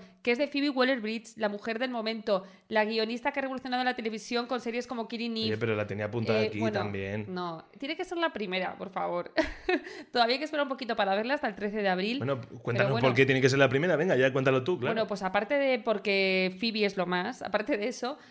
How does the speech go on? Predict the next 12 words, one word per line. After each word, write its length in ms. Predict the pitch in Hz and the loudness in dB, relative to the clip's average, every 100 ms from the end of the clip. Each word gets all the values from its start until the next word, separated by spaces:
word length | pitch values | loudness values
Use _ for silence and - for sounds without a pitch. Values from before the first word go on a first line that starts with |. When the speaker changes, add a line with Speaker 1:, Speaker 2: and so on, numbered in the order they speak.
| - | -8
Speaker 1:
a 80 | 226 | -6
mí 120 | 247 | -4
la 80 | 320 | -4
historia, 440 | 294 - 277 294 | -4 0 2 4
la 140 | 294 208 | 2 2
premisa, 440 | 202 214 240 302 | 0 -2 -2 2
la 80 | 254 | 2
verdad 200 | 214 220 | 2 0
es 100 | 226 | -2
que 260 | 262 262 - | -2 -2 -2
me 140 | 214 | 0
parece, 580 | 196 190 196 254 254 | 2 0 0 0 0